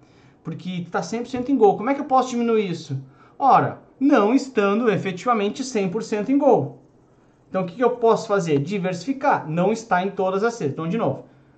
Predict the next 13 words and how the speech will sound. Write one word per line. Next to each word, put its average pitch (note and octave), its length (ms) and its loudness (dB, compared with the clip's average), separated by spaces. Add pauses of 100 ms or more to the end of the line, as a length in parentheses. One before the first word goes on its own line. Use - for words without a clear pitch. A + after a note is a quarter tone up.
(1040)
essa C#3+ 200 -4
aqui G#3+ 240 -4
vai A#3+ 100 0
acontecer A#3 360 -2
com B3+ 120 0
Gol, A3 380 4
nesse G3 260 -6
dia F#3 200 0
vai G#3+ 120 2
ganhar G#3 140 0
trinta G#3 180 -4
por - 100 -6
cento, - 300 -4